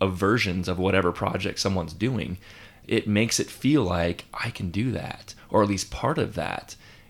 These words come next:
And I don't know, it creates more of a, a, we'll call it a hobby for people. Um, but it creates more of a hobby outside of their daily lives. And people love, they,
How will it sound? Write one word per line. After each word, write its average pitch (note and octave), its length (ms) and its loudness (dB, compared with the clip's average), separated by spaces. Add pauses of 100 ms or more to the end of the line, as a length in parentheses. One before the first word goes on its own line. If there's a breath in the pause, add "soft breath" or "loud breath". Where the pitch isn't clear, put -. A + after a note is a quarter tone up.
(140 loud breath)
And F#2+ 640 2 (880)
I F#2+ 80 4
don't C3+ 160 0
know, F#2 120 2
it - 80 -2
creates G#2 300 0
more G2 140 2
of F2+ 60 0
a, - 180 0
a, - 140 -6 (260)
we'll G#2+ 140 0
call G2+ 180 4
it F2 80 0
a D#2 40 -2
hobby F2+ 380 -2
for A2+ 140 -6
people. C3 460 -8 (440 soft breath)
Um, E2+ 420 -4 (180)
but F#2+ 320 2 (260)
it - 60 -12
creates A2+ 200 -2
more G#2 80 2
of F2+ 60 0
a F2 40 2
hobby G2 420 0
outside F#2 520 2
of F2+ 340 -2
their G2 200 0
daily E2+ 440 -6
lives. E2+ 560 -6 (340 loud breath)
And A#2+ 360 2
people D#3 280 -4
love, C#3+ 360 2
they, - 500 2